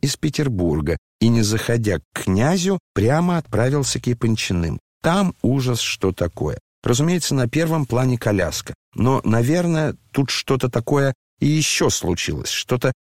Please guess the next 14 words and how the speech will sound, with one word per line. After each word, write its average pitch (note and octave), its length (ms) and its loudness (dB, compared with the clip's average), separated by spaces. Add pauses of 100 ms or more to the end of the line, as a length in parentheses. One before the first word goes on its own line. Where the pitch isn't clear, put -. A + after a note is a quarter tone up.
такое D#3+ 360 2
им D3 240 0
с - 120 -2
князем C#3 480 2
неизвестное. G#2 800 0 (340)
Я, A2 180 2
разумеется, G#2+ 560 2
не G#2 100 2
шпионил C#3 600 2
и F2 120 0
допрашивать G2 600 0
никого F2+ 300 0
не F2+ 100 2
хотел. F2 320 -2